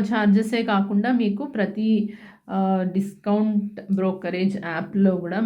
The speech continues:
మిగిలిన మీరు షేర్స్‌లో ఇన్వెస్ట్ చేసినప్పుడంతా కూడా మీకు కొన్ని regulatory and statutory charges ఉంటాయి. So, ఎస్టీటీ అనేసి, అలాగే స్టాంప్ డ్యూటీ, ఎక్స్‌చేంజ్ ట్రాన్సాక్షన్ ఛార్జెస్,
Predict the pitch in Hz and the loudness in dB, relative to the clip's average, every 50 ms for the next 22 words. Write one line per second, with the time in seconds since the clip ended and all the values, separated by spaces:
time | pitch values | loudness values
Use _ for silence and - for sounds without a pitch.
0 | 208 190 - 160 165 180 175 185 180 185 185 180 175 175 170 170 160 170 170 170 | 4 4 4 2 -2 -4 -4 -4 -4 -4 -4 -4 -4 -6 -6 -6 -6 -6 -8 -8
1 | 165 - - - - _ _ _ _ _ _ _ - 180 170 175 185 190 196 - | -12 -18 -20 -20 -20 _ _ _ _ _ _ _ -10 -6 -4 -2 -2 -2 -4 -4
2 | 196 180 175 170 165 170 190 196 196 - 180 170 170 - - 165 151 - - 170 | -6 -8 -8 -8 -6 -4 -4 -4 -4 -6 -8 -8 -8 -8 -8 -10 -10 -8 -8 -8
3 | 175 165 170 - 190 185 180 175 180 202 202 190 175 170 - - 233 330 403 - | -8 -8 -8 -6 -4 -4 -4 -2 2 2 2 2 2 0 -6 -8 -6 -6 -6 -4
4 | - 208 208 233 294 330 220 190 175 175 - - 226 240 247 233 226 196 226 208 | 0 0 2 2 2 2 2 2 0 -2 -2 -2 0 2 2 2 2 2 0 2
5 | 202 233 247 240 247 277 - - - - - 214 190 190 196 202 214 202 202 208 | 2 2 2 2 2 2 0 -2 -6 -6 -2 0 0 0 0 0 -2 0 2 2
6 | 202 226 202 - 208 190 175 175 190 180 202 220 214 - 208 180 - - 180 170 | 2 2 0 -2 -2 -2 0 0 0 0 -2 -2 -2 -2 -2 -2 -2 -4 -6 -4
7 | 190 262 349 - - - - _ _ - 180 - - 170 196 - - - - 202 | -2 -2 -4 -4 -8 -14 -20 _ _ -12 -10 -8 -6 -6 -6 -8 -10 -4 0 0
8 | 202 202 196 196 185 180 180 170 175 185 - 185 170 160 160 165 165 165 170 - | 2 2 2 2 2 0 -2 -4 -6 -6 -6 -6 -6 -6 -6 -8 -8 -10 -12 -12
9 | - 180 165 160 165 170 165 156 160 156 151 156 165 165 165 160 151 - - - | -10 -8 -8 -8 -8 -8 -8 -8 -6 -6 -6 -8 -8 -10 -8 -10 -12 -12 -16 -14
10 | - 185 170 175 175 180 - - 180 160 151 160 156 160 160 160 - - 170 160 | -12 -10 -10 -8 -10 -10 -12 -10 -10 -8 -6 -6 -6 -6 -8 -8 -10 -10 -10 -10
11 | 156 - - 165 156 151 151 156 165 - - | -8 -8 -6 -6 -6 -6 -6 -8 -8 -10 -12